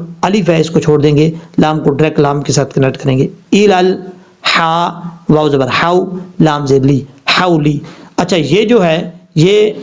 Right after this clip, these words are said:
مثال ہے واو لین کی، پیچھے آپ کو میں نے ڈیٹیل بتائی تھی، یہ واو لین ہے۔ واو ساکن سے پہلے زبر ہو تو واو لین ہوتا ہے، اور واو لین کا مطلب ہوتا ہے، اس کو لمبا نہیں کریں گے، شارٹ کٹ پڑھیں گے، حولی، اس طریقے سے۔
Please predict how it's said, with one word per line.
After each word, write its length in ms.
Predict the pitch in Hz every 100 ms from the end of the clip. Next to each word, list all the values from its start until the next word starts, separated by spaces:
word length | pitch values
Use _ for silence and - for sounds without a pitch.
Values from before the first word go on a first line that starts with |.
| 247
مثال 540 | 156 170 165 151 156
ہے 160 | 139 156 131
واو 300 | 139 170 185
لین 440 | 170 147 143 135 131
کی، 220 | - 139 123 - _ _ _ _ _ _
پیچھے 240 | 165 156 151
آپ 220 | 143 -
کو 300 | 151 156 165
میں 120 | 170
نے 120 | 143 143
ڈیٹیل 540 | 160 143 151 175 196
بتائی 280 | 170 160 160
تھی، 220 | 165 180 - - -
یہ 140 | 185
واو 180 | 175 170
لین 220 | 156 139
ہے۔ 140 | 127 - - - _
واو 180 | 151 170
ساکن 400 | 165 160 170 170
سے 120 | 160
پہلے 260 | 156 143 147
زبر 280 | 131 165 175
ہو 160 | 156
تو 140 | 170 147
واو 160 | 147
لین 240 | 139 156 147
ہوتا 260 | 139 147
ہے، 140 | 135 151 - - -
اور 260 | - 139 139
واو 240 | 156 151
لین 220 | 180 214 214
کا 80 |
مطلب 280 | 185 170 165
ہوتا 140 | 160 165
ہے، 20 |
اس 100 | 160
کو 100 | 165
لمبا 240 | 147 151
نہیں 180 | 151 160
کریں 220 | 160 139
گے، 120 | 156 170 - -
شارٹ 300 | - 175 175
کٹ 200 | 139 -
پڑھیں 200 | 143 147
گے، 100 | 143 - - - 175
حولی، 480 | 180 160 143 165 - - - -
اس 160 | 156
طریقے 280 | - 135
سے۔ 100 | -